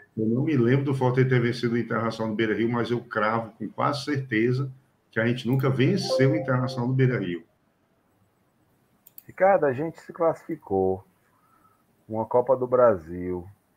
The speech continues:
Speaker 2: em cima do Inter.
Speaker 1: Foi, dois mil e um.
Speaker 2: Não foi com,
Speaker 1: Venceu
Speaker 2: não foi com a
Speaker 1: um a zero no
Speaker 2: Vitória,
Speaker 1: P V.
Speaker 2: não?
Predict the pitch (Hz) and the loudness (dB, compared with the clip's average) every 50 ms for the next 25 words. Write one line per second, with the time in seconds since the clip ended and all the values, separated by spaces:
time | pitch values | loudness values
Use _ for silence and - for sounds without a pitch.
0 | _ _ 120 110 107 101 - - - 113 117 120 120 117 117 127 139 135 120 113 | _ _ -18 -16 -16 -16 -16 -12 -6 -6 -4 -4 -4 -4 -4 -4 -6 -4 -4 -4
1 | 110 107 104 _ - 104 104 107 104 _ _ _ _ _ _ _ _ _ _ _ | -4 -6 -8 _ -10 -10 -10 -10 -14 _ _ _ _ _ _ _ _ _ _ _
2 | - - - _ - _ _ _ _ _ - 117 127 127 110 90 117 117 117 107 | -20 -20 -20 _ -20 _ _ _ _ _ -8 -4 -2 -2 0 2 2 2 2 2
3 | 104 110 131 139 131 127 110 113 107 - 147 147 - - 85 101 110 - - - | 2 0 0 2 4 4 4 4 6 4 4 2 2 -4 -6 -4 -2 2 0 2
4 | - - - - - 339 - - - - - - 151 139 - - 117 117 110 107 | 4 6 6 8 8 6 6 6 6 4 6 8 6 6 6 4 2 4 8 8
5 | 107 104 104 101 98 - 92 95 101 117 139 160 185 | 10 10 10 8 4 4 2 2 2 2 0 -2 -4